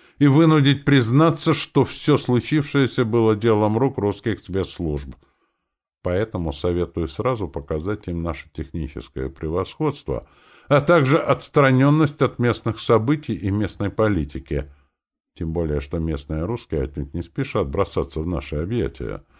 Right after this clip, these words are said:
Нас здесь интересует только гашение источников инферно, больше ничего. Советую предупредить, что кто бы ни был повинен в геноциде, он будет наказан.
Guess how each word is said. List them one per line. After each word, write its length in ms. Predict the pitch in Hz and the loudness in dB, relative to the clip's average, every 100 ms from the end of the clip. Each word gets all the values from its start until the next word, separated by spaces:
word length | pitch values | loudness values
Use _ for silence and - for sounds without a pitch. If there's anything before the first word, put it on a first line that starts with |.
| _ - - | _ -20 -2
Нас 280 | 139 175 147 | 4 4 6
здесь 260 | 143 160 | 4 4
интересует 640 | 160 143 147 139 - 143 - | 4 4 4 4 4 2 4
только 320 | 156 143 151 | 0 2 0
гашение 640 | 123 117 - 131 123 123 | 2 0 2 2 2 0
источников 720 | 110 - 110 - - - 98 | 0 2 0 0 -6 -2 -2
инферно, 880 | 98 110 101 - 92 69 62 64 62 - | -2 -6 -6 -4 -2 -2 -4 -8 -8 -10
больше 380 | 90 127 - 90 | -6 -6 -6 -6
ничего. 640 | 82 - 104 85 58 53 _ _ _ _ _ | -6 -6 -6 -6 -8 -10 _ _ _ _ _
Советую 580 | - 92 87 80 - 76 | -6 -2 0 -2 -4 -6
предупредить, 720 | 73 78 73 71 82 98 131 | -6 -6 -6 -6 -8 -8 -10
что 180 | - - | -10 -14
кто 280 | 71 - 98 | -12 -6 -4
бы 160 | 76 | -2
ни 180 | 92 90 | -2 -4
был 180 | 65 65 | -4 -8
повинен 540 | - 78 73 65 57 | -6 -4 -4 -6 -6
в 80 | 62 | -10
геноциде, 840 | 62 65 71 71 - 147 67 52 - _ _ _ _ - | -8 -8 -8 -10 -6 -6 -6 -10 -12 _ _ _ _ -8
он 220 | 80 69 | -4 -4
будет 380 | 73 64 65 - | -6 -8 -10 -8
наказан. 760 | 92 - - 50 - - - | -10 -8 -10 -10 -14 -16 -18